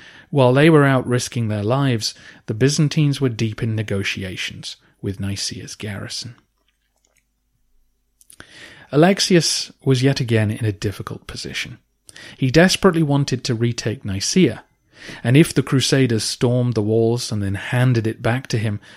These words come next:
that would be a good thing, but it would not be ideal. The emperor was well aware of the realities of war.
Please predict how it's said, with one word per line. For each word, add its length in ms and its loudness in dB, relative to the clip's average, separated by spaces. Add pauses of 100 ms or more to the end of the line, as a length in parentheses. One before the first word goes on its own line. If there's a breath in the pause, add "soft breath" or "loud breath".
(140 loud breath)
that 420 -2
would 560 2
be 320 2
a 100 -2
good 260 0
thing, 460 -4 (600 soft breath)
but 240 -4
it 80 -2
would 140 -2
not 200 -6
be 120 -6
ideal. 560 -12 (920 soft breath)
The 160 2
emperor 320 4
was 220 2
well 220 2
aware 440 0
of 120 -8
the 80 -8
realities 640 -10
of 200 -20
war. 320 -12